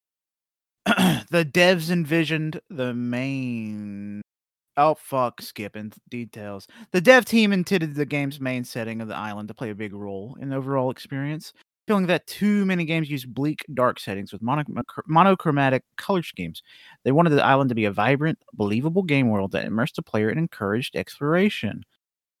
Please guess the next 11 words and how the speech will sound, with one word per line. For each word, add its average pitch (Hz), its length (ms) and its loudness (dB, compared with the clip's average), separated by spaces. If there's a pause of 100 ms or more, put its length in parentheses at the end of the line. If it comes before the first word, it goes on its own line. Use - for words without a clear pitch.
(420)
Which - 400 4 (100)
is 156 300 6
funny 175 640 8
because 131 720 6
when 143 160 6
people 196 300 6
think 208 300 4
of 135 220 4
the 120 300 4
PlayStation 151 520 2
three 131 580 2